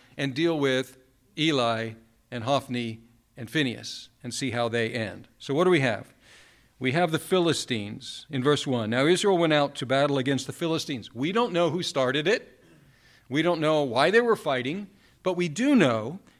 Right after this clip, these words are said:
that the Philistines were the main enemies of Israel and Judah from the time of Samson to the time of David.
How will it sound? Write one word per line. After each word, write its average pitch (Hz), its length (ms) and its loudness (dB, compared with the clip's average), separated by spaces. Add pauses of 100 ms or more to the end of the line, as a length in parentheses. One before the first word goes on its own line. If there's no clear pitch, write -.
(140)
that 160 420 2
the 147 140 -8
Philistines 156 1000 -4
were 160 220 -2
the 151 120 -2
main 226 720 -2
enemies 147 840 0 (260)
of 165 440 2 (100)
Israel 156 640 0
and 147 160 0
Judah 143 480 0 (280)
from 175 300 0
the 165 80 0
time 190 580 0
of 135 340 0
Samson 175 840 -2 (400)
to 170 100 -2
the 175 100 2
time 160 560 0 (400)
of 135 160 -4
David. 156 500 2